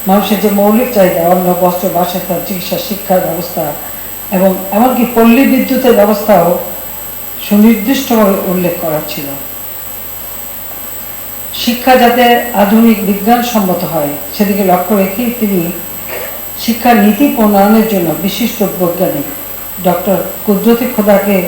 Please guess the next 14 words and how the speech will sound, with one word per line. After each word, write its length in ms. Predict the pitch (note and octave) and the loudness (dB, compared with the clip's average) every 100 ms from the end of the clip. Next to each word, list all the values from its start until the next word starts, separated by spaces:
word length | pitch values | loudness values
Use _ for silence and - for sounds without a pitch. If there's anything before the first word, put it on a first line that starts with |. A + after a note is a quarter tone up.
| - | -2
প্রধান 340 | F#3+ G3 A#3 G#3+ | -2 0 0 0
করে 140 | F#3 E3 | 0 -2
একটি 500 | - - - - G3 | -4 -10 -14 -8 -6
শি-, 600 | - G#3+ G3+ - - F#3+ | -2 -4 -4 -8 -12 -10
শিক্ষা 220 | G#3+ - | -4 0
নীতিমালা 480 | G3 G3 G#3 G#3 A3 F3 | 2 0 2 2 2 2
প্রণয়নের 560 | F#3 F3+ F3+ F3+ F3+ F3 - - - | 0 4 4 4 0 -2 -6 -12 -8
পদক্ষেপ 640 | - D#3+ E3+ - E3+ - D#3 | -4 -2 -4 -6 -8 -8 -8
নেন। 100 | C#3+ - - - - - | -10 -12 -14 -16 -16 -4
প্রাথমিক 460 | - G3+ G#3 A3+ G#3+ | 0 2 4 4 4
শিক্ষাকে 440 | - G#3 A3 G#3+ | 0 0 0 0
সম্পূর্ণ 400 | G3 G#3 F#3 G#3 | 0 0 2 2
অবৈতনিক 720 | G3+ F#3+ F#3+ A3 A3+ G#3+ G#3 G#3 | 2 2 4 4 4 2 2 2
এবং 180 | F#3+ | 2